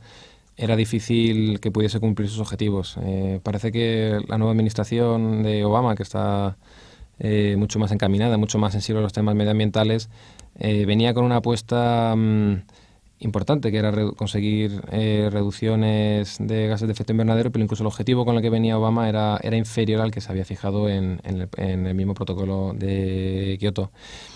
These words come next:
Y creo que lo que se ha decidido es, eh, dado que no conseguían llegar a un consenso, pues nuevamente posponerlo a, a futuras reuniones para lograr un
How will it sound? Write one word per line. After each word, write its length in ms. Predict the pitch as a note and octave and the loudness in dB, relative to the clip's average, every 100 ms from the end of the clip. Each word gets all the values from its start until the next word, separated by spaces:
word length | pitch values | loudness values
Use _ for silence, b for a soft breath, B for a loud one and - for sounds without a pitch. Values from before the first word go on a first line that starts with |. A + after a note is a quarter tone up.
| B B - | B B -4
Y 100 | G#2 | 2
creo 140 | A#2+ | 4
que 60 | A#2+ | 4
lo 60 | |
que 80 | A#2 | 2
se 80 | A#2 | 2
ha 40 | |
decidido 380 | A#2 A#2 A#2 A#2 | 2 2 2 2
es, 380 | A2+ A2+ A2 - _ - | 2 0 -2 -10 _ -4
eh, 480 | A2+ G#2+ G#2 G2+ - | 0 2 2 0 -2
dado 260 | G#2 G#2 G2+ | -2 0 2
que 80 | |
no 80 | G#2+ | 0
conseguían 340 | A#2 A2+ A2+ A2+ | 0 0 0 2
llegar 220 | A2+ A2+ | 2 2
a 60 | |
un 80 | A2 | 2
consenso, 1000 | A2 A2 A2+ G#2+ A2+ A2+ G#2+ G2+ G2 F#2 - | 2 0 0 0 0 2 2 0 -2 -4 -4
pues 140 | G2+ | -2
nuevamente 300 | G2+ G#2 G#2+ | 0 0 0
posponerlo 880 | G#2 F#2+ G#2+ G#2 G#2 G#2+ A2 G#2 G2 | -4 -4 -2 0 0 0 0 0 0
a, 280 | G2 F#2 F#2 | -2 -4 -6
a 160 | - | -8
futuras 360 | - G2+ G#2+ G2+ | -8 -2 -2 0
reuniones 500 | G#2 G#2 G#2 G#2+ G#2 | 0 0 0 -2 -4
para 180 | G#2 F#2 | -6 -6
lograr 320 | F2 F2+ F2+ | -6 -6 -4
un 580 | F#2 F#2 F2+ F2+ F2 | -2 -2 -2 -2 -6